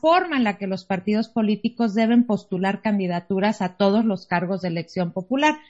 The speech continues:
Podemos verlo con una regla de cincuenta cincuenta. La equidad supone el derecho que poseen todas las personas a recibir un trato justo, más allá del género, y la lucha por garantizar el acceso de todas las personas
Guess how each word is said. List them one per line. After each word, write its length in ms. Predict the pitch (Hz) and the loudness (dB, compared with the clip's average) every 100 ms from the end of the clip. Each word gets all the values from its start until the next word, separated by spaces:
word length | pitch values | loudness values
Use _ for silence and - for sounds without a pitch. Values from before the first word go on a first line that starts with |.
| _ - | _ 0
Podemos 480 | 320 330 330 285 | 4 4 2 0
verlo 340 | 285 277 285 - | 2 0 0 -2
con 200 | 240 240 | 2 4
una 180 | 247 254 | 4 2
regla 320 | 233 220 233 | -2 0 0
de 140 | 185 | 0
cincuenta 560 | 180 175 - 180 165 180 | -2 -6 -2 -2 -2 -6
cincuenta. 600 | - 175 - 139 - - _ _ _ _ | -4 -6 -4 -6 -6 -12 _ _ _ _
La 280 | 196 208 240 | 4 6 6
equidad 580 | 302 320 320 269 247 254 | 2 0 0 4 2 0
supone 720 | - 220 - 214 208 240 285 - _ - | -4 -4 0 2 4 2 -2 -10 _ 2
el 180 | 233 | 4
derecho 480 | 226 233 247 247 302 | 6 4 2 0 -4
que 100 | - | -4
poseen 540 | 214 208 220 240 247 240 | -2 -2 0 2 2 4
todas 420 | 240 294 320 262 | 4 4 2 0
las 200 | 262 - | -4 -6
personas 560 | 240 233 226 233 254 | -6 -2 0 2 2
a 80 | 220 | 0
recibir 420 | 190 185 208 233 | -2 -2 2 4
un 160 | 254 247 | 4 2
trato 320 | 262 254 254 | 0 0 -2
justo, 640 | 247 302 285 - 170 - _ _ | -2 -2 -2 -2 -2 -2 _ _
más 380 | 220 254 269 - | 6 6 6 4
allá 260 | 285 262 240 | 2 2 2
del 180 | 262 254 | 0 -2
género, 440 | 285 254 247 285 | 0 2 2 0
y 40 | |
la 120 | 262 185 | 0 0
lucha 380 | 196 220 247 | 0 0 -2
por 180 | 233 208 | -2 -2
garantizar 540 | 185 175 165 165 190 202 | -2 -2 -4 -6 -2 0
el 160 | 208 | 0
acceso 400 | 165 202 185 220 | 0 -4 -4 -2
de 100 | 196 | -2
todas 380 | 175 240 285 320 | 0 0 0 0
las 160 | 262 - | -4 -4
personas 640 | 180 180 220 240 330 | -6 -2 2 2 2